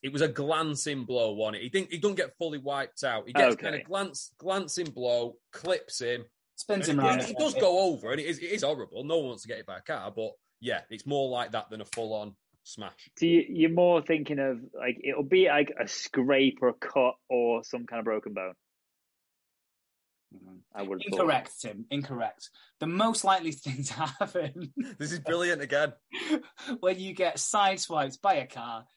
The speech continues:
Speaker 3: is that both your retinas will detach from your eyes and you will no longer be able to see. <laughs>
Speaker 1: He's fucking blind.
Speaker 2: <laughs> Oh, the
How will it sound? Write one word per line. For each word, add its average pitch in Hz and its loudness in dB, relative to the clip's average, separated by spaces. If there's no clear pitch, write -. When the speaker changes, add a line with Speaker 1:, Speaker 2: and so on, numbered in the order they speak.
Speaker 3:
is 135 -12
that 143 -6
both 220 0
your 202 0
retinas 160 0
will 135 -8
detach 131 -8
from 123 -6
your 113 -8
eyes 113 -2
and 151 -2
you 160 0
will 160 -2
no 165 0
longer 143 0
be 139 -4
able 110 -12
to - -16
see. 113 -12
<laughs> - -18
Speaker 1:
He's 262 -2
fucking 311 2
blind. 254 6
Speaker 2:
<laughs> 160 2
Oh, 190 6
the 185 -2